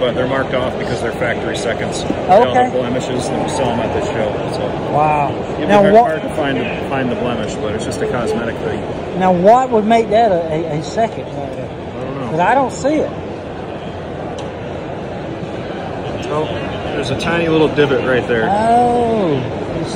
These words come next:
Speaker 1: So we can't sell that as a new knife, you know.
Speaker 2: Oh, I see it there. Yeah. If, if you wouldn't have told me, I'd have found it eventually, but
Speaker 1: Yeah.
Speaker 2: after I, I used it some,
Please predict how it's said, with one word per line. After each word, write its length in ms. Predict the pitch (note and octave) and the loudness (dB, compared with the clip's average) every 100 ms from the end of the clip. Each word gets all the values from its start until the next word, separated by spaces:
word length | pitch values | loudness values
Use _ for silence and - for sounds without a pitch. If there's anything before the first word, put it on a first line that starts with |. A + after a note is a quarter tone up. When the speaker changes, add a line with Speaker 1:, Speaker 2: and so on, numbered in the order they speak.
| D3 | -4
Speaker 1:
So 240 | C3+ A2+ G#2+ | -2 0 0
we 80 | A2+ | 0
can't 240 | B2 A#2 | -2 -2
sell 220 | - B2+ | 0 2
that 120 | A#2+ A#2 | 2 2
as 140 | A2 | 0
a 60 | A2+ | 0
new 140 | A#2+ | 0
knife, 240 | A#2 A2 G2 | 0 -2 -2
you 80 | G2+ | -4
know. 560 | G#2 - - - - - | -4 -4 -4 -4 -4 2
Speaker 2:
Oh, 140 | F3 | 6
I 100 | F3+ | 6
see 180 | F3 - | 6 2
it 160 | B3+ E3+ | 2 2
there. 200 | D3 C3+ | 0 0
Yeah. 680 | D#3+ E3+ C#3 A#2 - - - | 4 4 2 -2 -6 -6 -2
If, 360 | D#3+ E3+ G#3 F3 | -2 0 2 2
if 40 | |
you 140 | F3 A#3 | 6 8
wouldn't 180 | C4+ A3+ | 6 6
have 100 | G3 | 6
told 220 | B3+ B3+ | 8 8
me, 80 | A3 | 4
I'd 720 | G3 - - - - F#3+ A#3+ | -2 -4 -6 -6 0 4 6
have 120 | A3 | 4
found 340 | - A3 A3 | 2 2 2
it 160 | F#3 - | 2 -2
eventually, 520 | D3+ G3+ G3 E3 E3 | -2 0 -2 0 0
but 180 | D#3 D3 - - C3 | 0 -2 -4 -8 -4
Speaker 1:
Yeah. 180 | A#2+ - | -4 -2
Speaker 2:
after 260 | F3+ G3 G3+ | 2 2 4
I, 180 | F#3 F3+ | 4 4
I 160 | F3+ | 4
used 380 | E3+ F#3 A3 - | 2 2 2 0
it 80 | E3+ | -4
some, 360 | - F3+ F3+ | -4 -2 0